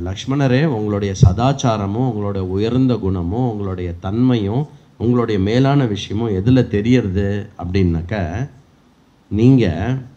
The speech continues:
மத்த எல்லா, அதாவது எல்லா ஸ்திரீகளுக்கும் பரம மரியாதை கொடுக்குறவள்,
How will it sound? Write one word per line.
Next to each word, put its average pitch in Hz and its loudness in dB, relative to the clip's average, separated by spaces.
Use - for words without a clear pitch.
மத்த 104 0
எல்லா, 127 2
அதாவது 127 2
எல்லா 117 0
ஸ்திரீகளுக்கும் 147 2
பரம 117 2
மரியாதை 135 4
கொடுக்குறவள், 104 -2